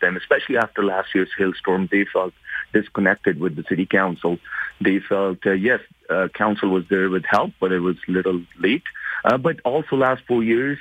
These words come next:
uh, there was lots of good things done. So my inspiration was to move our Ward five forward and pick up what was done and build on it and make, uh, Ward five, uh, one of the best wards to live in and make it the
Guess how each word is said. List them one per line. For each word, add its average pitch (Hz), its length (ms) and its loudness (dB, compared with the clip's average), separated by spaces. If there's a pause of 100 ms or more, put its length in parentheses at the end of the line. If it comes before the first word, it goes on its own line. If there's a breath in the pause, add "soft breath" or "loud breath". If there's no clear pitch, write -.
(100)
uh, 104 240 2 (220)
there 107 120 -2
was 104 160 0
lots 110 240 2
of 98 80 -6
good 104 220 -2
things 117 260 -2
done. 143 380 2
So 127 80 0
my 120 300 4
inspiration 127 580 -2
was 120 240 0
to 117 80 -8
move 113 220 0
our 117 100 2
Ward 110 260 -2
five 110 260 0
forward 117 360 -2 (180)
and 98 400 4
pick 123 200 0
up 117 140 2
what 104 180 -2
was 98 240 0
done 123 260 2
and 95 160 -2
build 113 240 0
on 135 160 0
it 165 140 0 (420 loud breath)
and 107 340 4
make, 113 260 0 (140)
uh, 107 60 2
Ward 104 260 0
five, 107 380 2
uh, 104 160 2
one 110 200 -4
of 104 120 -4 (400 loud breath)
the 107 80 2
best 123 320 0
wards 113 280 0 (120)
to 110 140 0
live 131 200 2
in 123 180 -2
and 98 340 -2
make 104 180 -2
it 107 100 -2 (120)
the - 100 0